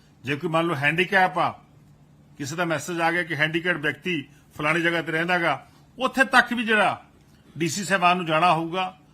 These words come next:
ਅਫਸਰ ਸਾਹਿਬਾਨ ਨੂੰ ਜਾਣਾ ਹੋਊਗਾ, ਉਹਦੀ ਗੱਲ ਸੁਣ ਕੇ ਉਹਦਾ ਮਸਲੇ ਦਾ ਹੱਲ ਕਰਕੇ ਆਉਣਾ ਹੋਊਗਾ।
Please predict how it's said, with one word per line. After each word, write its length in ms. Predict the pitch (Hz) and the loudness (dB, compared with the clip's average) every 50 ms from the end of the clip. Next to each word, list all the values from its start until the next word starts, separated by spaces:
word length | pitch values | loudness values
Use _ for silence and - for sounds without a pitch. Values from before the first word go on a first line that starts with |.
| _ - - | _ -10 -8
ਅਫਸਰ 220 | 123 135 - - 165 | -8 -6 -6 -8 -6
ਸਾਹਿਬਾਨ 360 | - 185 170 160 160 160 165 | -4 -2 -2 0 2 0 0
ਨੂੰ 80 | 165 151 | 0 -2
ਜਾਣਾ 240 | 160 156 160 165 160 | -2 -2 0 0 0
ਹੋਊਗਾ, 160 | 165 170 190 | 0 -2 -4
ਉਹਦੀ 120 | 190 180 | -6 -6
ਗੱਲ 260 | 147 123 139 151 170 165 | -4 -2 0 0 0 -2
ਸੁਣ 220 | - - 165 156 | -4 -6 -6 -6
ਕੇ 160 | 131 - 190 | -6 -6 -6
ਉਹਦਾ 160 | 190 175 180 170 | -4 -2 -2 -4
ਮਸਲੇ 300 | 156 147 - - 156 147 | -4 -6 -6 -8 -6 -2
ਦਾ 160 | 165 208 247 247 - - _ _ _ _ _ _ _ _ _ - | -2 -2 -2 -2 -6 -14 _ _ _ _ _ _ _ _ _ -2
ਹੱਲ 160 | - 170 165 | 0 0 0
ਕਰਕੇ 300 | - 185 160 135 - 160 | 0 -2 -4 -4 -4 -4
ਆਉਣਾ 200 | 143 147 147 147 | -2 -2 -2 -2
ਹੋਊਗਾ। 300 | 147 151 151 170 170 165 | -2 -2 -4 -4 -6 -6